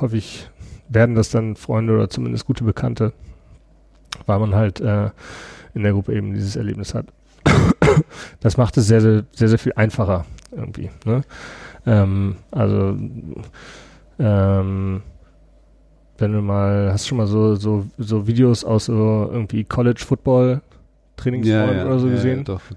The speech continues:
Speaker 2: Wo
Speaker 1: das
Speaker 2: sie
Speaker 1: ist
Speaker 2: auch so
Speaker 1: anders, das ist
Speaker 2: Sachen
Speaker 1: anders, ne? Aber die pushen sich da auch alle gegenseitig und so weiter. Also, ähm, ne, das, das pusht halt einfach und das, und das bringt eine gewisse Te-, Teamdynamik irgendwie und, ähm,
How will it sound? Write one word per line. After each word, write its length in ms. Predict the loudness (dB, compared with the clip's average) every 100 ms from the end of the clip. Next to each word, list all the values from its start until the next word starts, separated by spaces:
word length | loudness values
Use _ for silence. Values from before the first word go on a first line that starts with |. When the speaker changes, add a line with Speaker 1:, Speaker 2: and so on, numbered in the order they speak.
| -6
Speaker 2:
Wo 60 |
Speaker 1:
das 100 | -2
Speaker 2:
sie 80 | 0
Speaker 1:
ist 80 | 0
Speaker 2:
auch 80 | 0
so 60 |
Speaker 1:
anders, 480 | 0 4 4 4 0
das 160 | 0 0
ist 60 |
Speaker 2:
Sachen 120 | 0 -2
Speaker 1:
anders, 340 | 2 2 2
ne? 260 | 0 0 0
Aber 220 | -2 -2
die 220 | -2 -8 -6
pushen 260 | -2 0 0
sich 140 | -4
da 100 | 0
auch 200 | 2 2
alle 260 | 0 0 0
gegenseitig 480 | 0 0 0 -2 -2
und 80 | -4
so 80 |
weiter. 220 | -2 0 0
Also, 260 | 0 0 -4 -18 -20 -20 -16 0
ähm, 400 | 2 4 0 -6 -10 _
ne, 220 | -2 0 0
das, 420 | -2 -4 -8 -18 _ _ 0
das 160 | 0
pusht 340 | 2 2 4 2
halt 140 | 2
einfach 340 | 0 0 -2
und 80 | -2
das, 240 | -4 -4 -6
und 160 | -2
das 160 | -2 -4 _ _ _ 0
bringt 160 | 0 2
eine 120 | 2
gewisse 280 | 2 0 -6
Te-, 380 | -6 -6 -6 -4
Teamdynamik 720 | 0 0 2 2 2 2 -2
irgendwie 440 | -4 -2 -2 -2 -4
und, 520 | -6 -4 -4 -6 -6
ähm, 460 | -2 0 0 -4